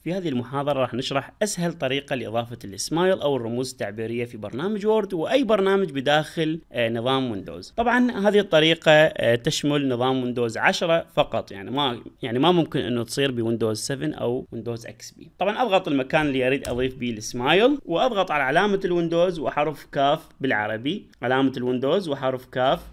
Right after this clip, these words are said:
بالعربي، راح تظهر عندي هذه، آه، اللوحة. طبعًا بيها جميع السمايلات ومقسمة، بإمكاني إنه أختار السمايلات اللي أنا أريدها، طبعًا بنفس السمايلات اللي موجودة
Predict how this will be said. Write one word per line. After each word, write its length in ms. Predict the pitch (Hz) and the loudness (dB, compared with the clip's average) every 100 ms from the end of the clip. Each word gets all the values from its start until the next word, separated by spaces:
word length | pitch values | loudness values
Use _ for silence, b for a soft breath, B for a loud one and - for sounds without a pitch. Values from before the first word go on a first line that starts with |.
| - 120 | -18 -10
بالعربي، 800 | 123 104 107 110 117 123 196 226 | -6 -6 -4 -4 -2 -4 -4 -4
راح 120 | 151 | -4
تظهر 320 | 147 135 117 | -8 -6 -4
عندي 400 | 113 120 156 214 - | -4 -6 -8 -10 -4
هذه، 680 | 127 127 120 120 123 127 139 - - | 0 0 -2 -6 -6 -6 -8 -10 -14
آه، 300 | 113 107 - 131 | -10 -10 -8 -6
اللوحة. 880 | 131 131 131 - 120 117 117 233 - | -4 -6 -10 -8 -4 -4 -4 -6 -2
طبعًا 180 | 127 123 | -2 -2
بيها 300 | 127 127 123 | -2 -4 -6
جميع 380 | 117 117 120 | -6 -8 -8
السمايلات 640 | 104 107 117 107 120 233 247 | -8 -12 -12 -8 -8 -8 -6
ومقسمة، 680 | 220 165 165 175 - 127 135 | -6 -4 -2 -2 -2 -8 -8
بإمكاني 560 | 127 123 123 135 127 | -6 -8 -6 -4 -4
إنه 220 | 120 101 | -6 -10
أختار 360 | 101 - 120 123 | -12 -8 -4 -4
السمايلات 580 | 117 117 117 113 117 113 | -6 -10 -10 -6 -8 -8
اللي 160 | 110 | -10
أنا 260 | 110 113 104 | -8 -8 -8
أريدها، 280 | 117 131 233 | -10 -10 -10
طبعًا 220 | - 208 | -6 -6
بنفس 340 | 185 214 - | -4 -8 -8
السمايلات 600 | 151 139 139 135 143 143 | -10 -8 -4 -2 -2 -4
اللي 100 | 131 | -6
موجودة 580 | 117 113 120 131 127 147 | -8 -8 -8 -6 -6 -6